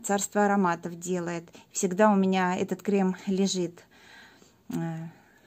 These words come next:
в листе ожидания, жду, как вот появляется.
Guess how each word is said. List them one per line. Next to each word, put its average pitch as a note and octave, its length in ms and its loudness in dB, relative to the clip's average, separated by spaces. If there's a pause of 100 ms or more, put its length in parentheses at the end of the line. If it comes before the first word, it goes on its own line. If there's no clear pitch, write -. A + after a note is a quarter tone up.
(120)
в F3 140 -6
листе F3 340 2
ожидания, G#3 640 6
жду, G3+ 260 4
как G3 280 6
вот F#3 160 0
появляется. G3+ 880 0